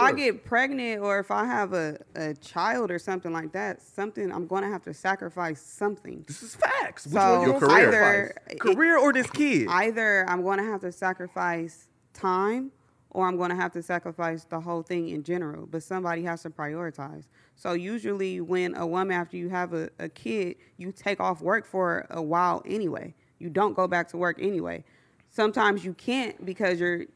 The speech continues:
Speaker 1: your body is just not physically correct anyway.
Speaker 3: Fact.
Speaker 1: And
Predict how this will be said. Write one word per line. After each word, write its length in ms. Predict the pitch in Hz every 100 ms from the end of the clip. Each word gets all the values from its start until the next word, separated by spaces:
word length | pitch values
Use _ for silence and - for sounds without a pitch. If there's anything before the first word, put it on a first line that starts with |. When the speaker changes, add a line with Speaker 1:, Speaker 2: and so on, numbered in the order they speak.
| _
Speaker 1:
your 140 | 190 175
body 380 | 185 226 240
is 100 | 190
just 180 | 180 175
not 160 | 185 170
physically 400 | - 185 180 165
correct 400 | 165 160 160 -
anyway. 440 | 196 208 - - 185
Speaker 3:
Fact. 200 | - - - _ _
Speaker 1:
And 640 | - 202 185 165 156 160